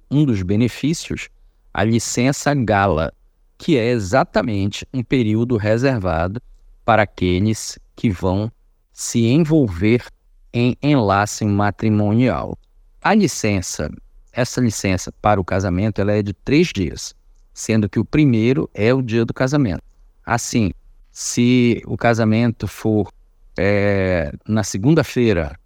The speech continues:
a segunda-feira já é o primeiro dia de licença. Então, será segunda, terça e quarta. E sim,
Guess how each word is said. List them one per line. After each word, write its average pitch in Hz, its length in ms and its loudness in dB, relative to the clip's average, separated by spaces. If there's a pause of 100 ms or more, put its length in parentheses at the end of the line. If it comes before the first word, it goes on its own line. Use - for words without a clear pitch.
a - 80 -8
segunda-feira 101 640 0
já 104 100 0
é 104 60 2
o 101 40 -2
primeiro 104 380 0
dia 117 180 0
de 117 80 -6
licença. - 520 -8 (440)
Então, 98 460 0 (340)
será 92 320 0
segunda, 113 680 0 (340)
terça 101 540 -2 (260)
e - 80 -4
quarta. - 540 -6
E 190 160 2
sim, 160 360 2